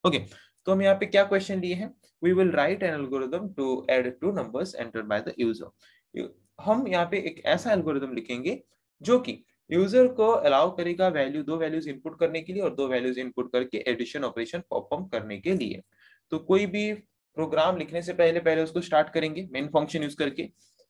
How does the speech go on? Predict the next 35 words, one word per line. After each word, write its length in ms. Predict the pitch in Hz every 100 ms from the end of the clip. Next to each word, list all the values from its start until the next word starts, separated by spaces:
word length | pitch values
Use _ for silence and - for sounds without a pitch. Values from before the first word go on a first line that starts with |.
| _ _ -
स्टार्ट 380 | - 220 247
करने 300 | - 214 208
के 160 | 202 190
बाद 480 | 165 127 123 165 185
उसके 360 | - 143 -
बाद 160 | 165 165
हम 100 | 160
क्या 140 | 147
करेंगे, 300 | 151 165 165
उसके 240 | 165 143 147
अंदर 180 | 143 156
वेरिएबल्स 560 | 127 120 156 202 185
डिक्लेयर 300 | 175 185 180
करेंगे 340 | 170 170 165 170
एडिशन 360 | 135 127 147
के 120 | 139
लिए, 100 | 147
जितना 200 | 135 131
वेरिएबल 340 | 131 123 127 139
हमें 140 | 135
चाहिए, 340 | 127 127 151 - _ _ _ _ -
दो 100 | 190
वेरिएबल 320 | 202 185 196
चाहिए 240 | 196 202
ए 180 | 190 175
बी, 280 | 185 254 -
और 100 | 151
एक 160 | 156 151 _ _
में 160 | 170 202 -
ऐड 160 | 143 143
करके 260 | 147 139
स्टोर 200 | 156 139
करके 280 | 135 127 127
रखेंगे 380 | 120 117 120 175
सम। 180 | -